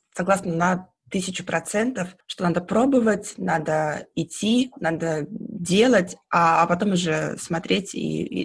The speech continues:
и думать, да, ку-, куда идти дальше и вообще, мое или не мое, понимаешь только тогда, когда ты это делаешь. Спасибо за вот это вот большой совет для наших слушательниц. Хорошо, Марина, ну и вот вы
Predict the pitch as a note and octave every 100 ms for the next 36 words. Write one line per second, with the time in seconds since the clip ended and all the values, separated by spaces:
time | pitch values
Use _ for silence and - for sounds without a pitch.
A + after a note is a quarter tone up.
0 | F3+ E3 E3+ E3 D#3+ F3 G3+ - F#3 F#3
1 | F#3 F3+ F3 G3 G#3+ - D#3+ D#3 D#3 -
2 | D3+ - - A3 A#3+ A3 F#3+ F#3 F#3 G#3
3 | B3 E3+ E3 F3+ F#3+ F#3+ F#3 - E3+ G3
4 | E3 - D3+ - D#3 D3 - - - _
5 | _ _ - G3+ G#3+ G3 F3 F3+ F#3 F#3
6 | F#3 F3 E3 E3+ F3 F3+ - E3+ G#3 C#4+
7 | G3+ F3 F3 E3 E3 F3+ E3 - F3 -
8 | A3+ B3 - F#3 F3 - _ _ G#3 C4+
9 | - C4 G#3 G3+ F#3 F3 G#3+ - - -
10 | - G#3 G#3 G#3 G3+ A3 D4+ C#4 G3 G#3
11 | G3+ A3